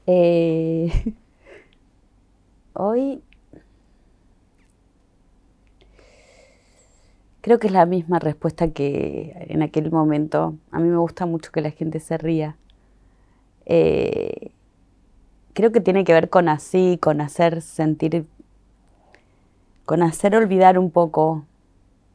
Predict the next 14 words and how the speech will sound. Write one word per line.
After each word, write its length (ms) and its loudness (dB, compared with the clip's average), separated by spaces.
Eh, 960 -6
y 120 -4
por 260 0
otro 240 4
lado, 520 6
hacer, 440 2
mm, 520 -4
pensar 580 4
nuevas 360 -2
cosas 1000 -2
a 120 0
mí 680 2
y 220 -2
a, 720 -2